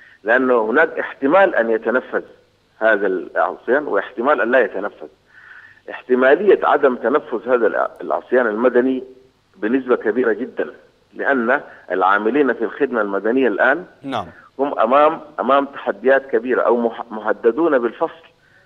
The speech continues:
Speaker 1: يعني حتى ال-، المعتصمون يقولون هنالك دولة عميقة، وظائف دنيا موجودة تسيطر على، على الوزارات، موظفون في قيادات عليا،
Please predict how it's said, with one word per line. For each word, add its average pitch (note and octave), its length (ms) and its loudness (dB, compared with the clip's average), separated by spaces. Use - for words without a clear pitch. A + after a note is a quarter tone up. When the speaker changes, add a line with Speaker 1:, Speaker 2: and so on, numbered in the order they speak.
Speaker 1:
يعني G2+ 200 -8
حتى D3+ 320 -4
ال-، A2+ 140 0
المعتصمون G#2+ 720 -2
يقولون B2+ 420 -2
هنالك A#2+ 380 -2
دولة A2+ 400 0
عميقة، A#2 540 -2
وظائف G#2 500 0
دنيا A#2 300 -2
موجودة G#2 500 -4
تسيطر A2 500 -4
على، A2 240 2
على G#2 300 -2
الوزارات، G#2 520 0
موظفون G#2 680 -2
في G#2+ 120 -8
قيادات A2 500 0
عليا، A2+ 300 0